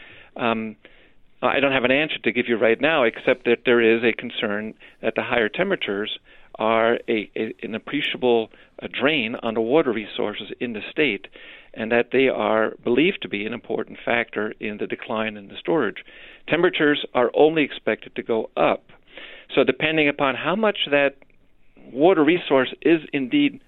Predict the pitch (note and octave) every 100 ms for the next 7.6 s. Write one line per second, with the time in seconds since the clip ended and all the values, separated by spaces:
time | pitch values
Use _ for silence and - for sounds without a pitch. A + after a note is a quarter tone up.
0 | _ B2 C#3+ E3 C#3+ A#2+ D3 B2 - C#3
1 | A#2 G#2+ - F#2+ B2 - - - - B2+
2 | B2 C3 D3+ C#3+ A#2+ C#3 C3 - C3 B2+
3 | - - - A#2 B2+ D3 D3 B2 A#2 -
4 | - - A#2 A2 - - - A2+ A#2+ C#3+
5 | D3+ - A2 - A#2+ - - C#3+ D3 A#2+
6 | A#2 A#2+ - B2+ F#3+ D#3 A2 A#2 - -
7 | - C3 C3 B2 A#2+